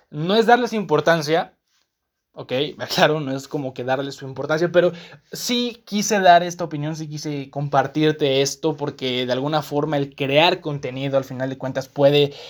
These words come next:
ser una puerta que tú puedas crear cierta influencia, ¿sabes?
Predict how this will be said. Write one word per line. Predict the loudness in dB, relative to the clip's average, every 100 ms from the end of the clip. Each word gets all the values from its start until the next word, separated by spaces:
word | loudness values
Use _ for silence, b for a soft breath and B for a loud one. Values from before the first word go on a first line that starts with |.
| B B
ser | 0 4
una | 2 4
puerta | 2 4 0
que | 0
tú | -6 -4
puedas | 2 4 4 -2
crear | -2 4 4 4
cierta | 2 0 0
influencia, | -2 0 0 0 -6 -10
¿sabes? | -4 2 2 2